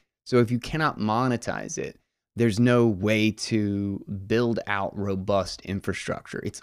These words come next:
always going to be something that inherently is short-lived or very temporary. And maybe that doesn't work, but I, I think there's a lot of promising stuff there.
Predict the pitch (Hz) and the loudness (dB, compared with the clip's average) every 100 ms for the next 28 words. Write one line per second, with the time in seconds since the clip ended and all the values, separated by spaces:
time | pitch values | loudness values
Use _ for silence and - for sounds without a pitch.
0 | _ 107 113 113 107 98 95 104 98 95 | _ 0 2 2 0 -2 -4 -4 -4 -4
1 | 92 92 87 92 85 107 98 - 90 95 | -6 -8 -4 -4 -4 -8 -10 -8 -8 -6
2 | 98 95 95 - 101 101 - 101 92 92 | -6 -4 -6 -6 -6 -6 -4 -4 -4 -6
3 | _ _ _ _ _ _ _ _ _ _ | _ _ _ _ _ _ _ _ _ _
4 | _ _ - 113 104 101 92 - - 123 | _ _ -4 0 0 0 -4 -6 0 2
5 | 120 107 90 85 71 - _ - _ _ | 2 -2 -2 -2 -6 -12 _ -20 _ _
6 | 107 98 95 92 95 - 101 101 95 - | -2 2 2 0 -2 0 0 0 -2 -6
7 | 90 90 87 - - - _ _ _ _ | -8 -6 -6 -8 -12 -16 _ _ _ _
8 | _ _ _ _ - 117 131 147 143 135 | _ _ _ _ 0 4 4 6 4 4
9 | 139 131 113 160 - - 120 113 110 90 | 2 0 2 2 2 -2 -2 0 -2 -2
10 | 107 123 117 107 104 104 110 107 110 - | 0 0 2 0 0 0 0 2 0 -4
11 | - 101 101 101 - 95 90 - - 98 | -6 -4 -2 -4 -6 -8 -8 -8 -4 -4
12 | - 98 82 76 107 | -4 -6 -6 -6 -8